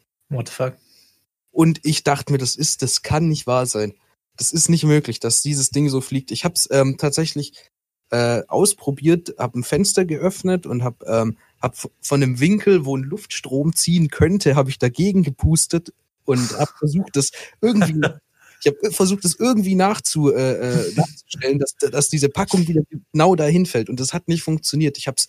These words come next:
Speaker 2: mit all meiner Pustkraft nicht geschafft, dass die so weit fliegt.
Speaker 1: Ich stell mir das grad vor, wie du da <laughs> vorm Fenster mit der Tomaten sitzt <laughs>
Speaker 2: Ja.
Speaker 1: und dann da so reinpustest.
Speaker 2: Ich, ich war komplett, äh,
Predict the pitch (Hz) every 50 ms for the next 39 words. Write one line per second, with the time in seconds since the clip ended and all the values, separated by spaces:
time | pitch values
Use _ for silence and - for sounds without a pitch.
0 | - - - _ _ - 143 131 - - 180 190 196 196 185 175 170 - - 185
1 | - - - - 131 - - 156 160 - - - - 139 135 - - 120 - -
2 | 123 120 120 139 139 143 139 123 123 120 - - 120 151 147 127 - - - -
3 | - - 143 135 143 147 143 139 135 - - 131 117 117 - - 131 127 131 135
4 | 131 131 131 131 139 165 - - 175 160 - 156 143 139 - 139 143 151 147 -
5 | 151 135 127 131 131 - 156 139 139 139 147 147 139 - 151 143 143 143 143 -
6 | - - _ - - - - - - - - - - - - 170 165 143 175 196
7 | 190 - - - - - - - 139 139 139 - 135 131 131 143 139 131 139 131
8 | 127 135 131 139 139 139 - 147 139 135 135 - - 131 127 - - _ _ _
9 | - - - - - - - - - 131 - _ _ - - - _ _ - 120
10 | - - 120 120 117 - - 123 113 113 - 135 151 165 - - 139 135 135 131
11 | 123 117 113 - - -